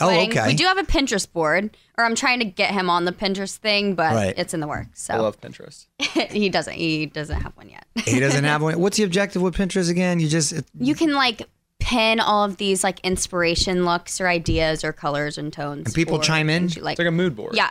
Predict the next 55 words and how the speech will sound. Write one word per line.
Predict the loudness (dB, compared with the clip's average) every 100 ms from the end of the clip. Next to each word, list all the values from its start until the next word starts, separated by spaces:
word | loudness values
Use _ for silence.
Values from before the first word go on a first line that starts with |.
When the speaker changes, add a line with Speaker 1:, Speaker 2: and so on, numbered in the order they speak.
| 0
Speaker 2:
I | 0
Speaker 1:
It's | 2 0
like | 2
Speaker 2:
invited | 2
Speaker 1:
a | 2
Speaker 2:
him. |
Speaker 1:
mood | 2
Speaker 2:
It's | 2 2
a |
Speaker 1:
board. | 2 2
Speaker 2:
mood | 2 0
board. | 0 0
Speaker 1:
Okay, | 0 0 2
got | 2 2 2 0
it. | -4 _
Speaker 2:
Great | -4 -2
explanation. | -2 -2 -10 -14 -12
Speaker 1:
See | -4 -2
Speaker 2:
Maybe | -2 -8
you |
do | -10 -8
know | -8 -8
Pinterest. | -14 -20 _ _ -4
Speaker 1:
See, | 0 2 2 0
he | 2 2
sounds | 4 2 2
like | 2
he's | 2
got | 2 2
it | 2
down. | 0 0 2
You | 2 2
can | 2
tell | 2 2
Speaker 2:
<laughs> |
Speaker 1:
how | 2
tech | 0 -2 0
savvy | 0 2 2
I | 2 0
am | -2 -6
by | -6 -2
that | -2
response | -2 -4 -2 -2 -4
right | -2
there. | 0
Is | 2
this | 2 2
gonna | 2
be | 2
a |
big | 2 0
wedding | 0 0 0
or | 0
more | 0
intimate? | -2 -4 -14